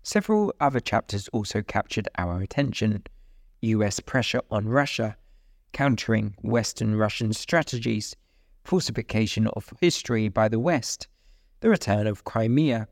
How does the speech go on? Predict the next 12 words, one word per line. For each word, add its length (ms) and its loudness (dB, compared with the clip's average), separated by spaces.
Minsk 520 2
agreements, 720 2
and 180 4
the 320 2
special 800 0
military 680 0
operation. 680 0
Each 160 6
of 120 -12
these 140 4
chapters 460 0
serve 420 2